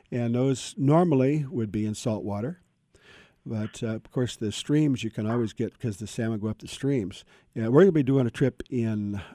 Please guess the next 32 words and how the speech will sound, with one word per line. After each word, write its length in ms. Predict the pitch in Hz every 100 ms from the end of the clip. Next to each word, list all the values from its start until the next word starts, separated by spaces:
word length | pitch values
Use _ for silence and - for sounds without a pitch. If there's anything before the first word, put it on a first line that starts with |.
| -
July, 640 | 113 113 127 165 110 180 175
if 140 | 110 113
anybody's 400 | 104 101 95 101
interested, 420 | 117 110 - 110
in 100 | 95
Clover 300 | - 120 104
Pass. 500 | 90 139 131 98 - _ - - _ -
And 240 | 120 117 113
that 240 | 120 143 151
is 160 | 120
in 100 | 113
southeastern 640 | - 151 139 160 170 139 117
Alaska 460 | 101 101 - 127
at 80 | 101
Ketchikan, 640 | - 160 - - 101 95 110 _ - - _
you 100 | 117
know, 80 | 98
right 240 | 95 104
where 80 | 120
the 80 | 107
first 320 | - 135 120
stop 420 | - - 120 120
where 100 | 120
the, 260 | 104 98 92 - - 156
uh, 140 | 90 90
cruise 220 | - 170
ships 240 | - 120 -
go 240 | 104 110
on 80 | 113
the 100 | 110
Inland 260 | 113 98
Passage. 560 | 120 120 131 95 92